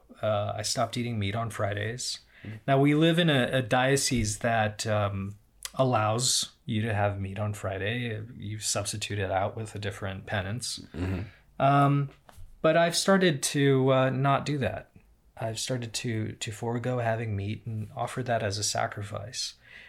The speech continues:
Speaker 1: Because when you sacrifice, it puts you in the frame of mind, uh,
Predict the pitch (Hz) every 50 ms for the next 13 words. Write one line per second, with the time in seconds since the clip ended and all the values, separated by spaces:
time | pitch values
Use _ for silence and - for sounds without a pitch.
0 | - - 156 151 151 170 156 147 160 170 170 175 190 190 - 175 165 165 165 -
1 | 147 113 - - 87 90 92 92 - - - - - - - _ _ _ _ _
2 | _ _ _ _ _ _ _ _ _ _ - - - - - - 135 135 - -
3 | 175 165 - - 196 185 165 143 - 135 139 143 147 139 127 113 - - 117 120
4 | 127 120 117 104 101 104 104 101 101 101 101 101 98 98 95 - - - - _
5 | _ _ _ _ _ _ _ _ _ _ _ _ _ _ _ - - 123 117 113
6 | 107 107 107 101